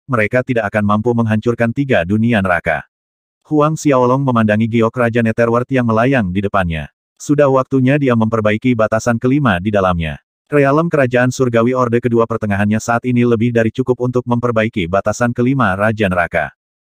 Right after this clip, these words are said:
Tanpa membuang waktu, Huang Xiaolong mengaktifkan kekacauan Golden Dragon Lightning Pool dan kekacauan kekuatan Black Tortoise Lightning Pool. Garis-garis kekacauan petir naga emas dan petir kura-kura hitam kekacauan bergegas keluar dan membungkus giok Raja Netherworld.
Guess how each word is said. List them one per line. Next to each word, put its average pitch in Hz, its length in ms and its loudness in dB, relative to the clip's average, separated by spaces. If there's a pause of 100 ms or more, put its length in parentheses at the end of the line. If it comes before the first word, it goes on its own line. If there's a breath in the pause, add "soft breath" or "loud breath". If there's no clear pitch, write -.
(280)
Tanpa 151 240 2
membuang 135 400 2
waktu, 110 480 0 (240)
Huang 151 320 2
Xiaolong 127 400 2
mengaktifkan 117 480 -2
kekacauan 110 560 -2
Golden 120 320 2
Dragon 123 340 2
Lightning 123 460 0
Pool 117 240 2
dan 104 160 0
kekacauan 113 480 0
kekuatan 117 480 0
Black 113 180 0
Tortoise 123 600 -2
Lightning 98 320 -2
Pool. 78 320 -2 (540)
Garis-garis 143 640 0
kekacauan 123 480 0
petir 123 320 0
naga 113 240 0
emas 113 240 0
dan 117 160 0
petir 120 320 0
kura-kura 120 400 -2
hitam 117 320 0
kekacauan 113 480 0
bergegas 113 480 -2
keluar 113 400 2
dan 110 160 0
membungkus 113 480 0
giok 135 320 0
Raja 110 320 0
Netherworld. 87 480 -2